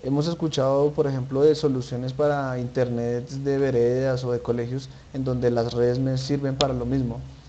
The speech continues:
Eh, si en su ciudad o en su país no está regulado, pues obviamente el crecimiento puede ser mejor o más fácil o más sencillo, pues si usted puede potencial-, potencializar el hardware. Bogotá Mesh nos ha ayudado mucho. Entonces las personas que quieran consultar en Bogotá Mesh, el proyecto está bien,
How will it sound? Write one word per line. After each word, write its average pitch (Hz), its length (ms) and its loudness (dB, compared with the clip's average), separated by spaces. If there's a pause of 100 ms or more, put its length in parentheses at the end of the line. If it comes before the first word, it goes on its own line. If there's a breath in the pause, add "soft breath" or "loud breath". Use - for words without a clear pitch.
(340 loud breath)
Eh, 127 460 -4
si 135 180 -2
en 131 100 0
su 135 200 -4
ciudad 127 340 2
o 143 100 4
en 151 80 4
su 160 140 -2
país 131 420 0
no 143 200 -2
está 143 200 0
regulado, 147 540 2
pues 139 300 0
obviamente 131 420 -2
el 147 60 -6
crecimiento 127 520 -2
puede 131 280 -4
ser 131 240 -6
mejor 131 500 -2
o 156 40 -2
más 127 200 -6
fácil 135 320 -4
o - 20 -4
más 123 180 -6
sencillo, 143 300 -6
pues 160 200 -4
si 131 160 -14
usted 117 180 -8
puede 120 160 -2
potencial-, 131 560 -6
potencializar 120 640 -8
el 120 220 -4
hardware. 117 320 -8 (420 loud breath)
Bogotá 147 360 8
Mesh 180 400 0
nos 170 160 -2
ha 175 40 2
ayudado 165 320 2
mucho. 180 260 -4 (580)
Entonces 151 260 -4
las 156 120 2
personas 143 360 -6
que 160 80 -10
quieran 147 540 -4
consultar 147 460 -6
en 131 120 -4
Bogotá 143 300 -4
Mesh, 139 340 -6
el 147 80 -2
proyecto 131 340 -6
está 135 200 -4
bien, 175 240 -2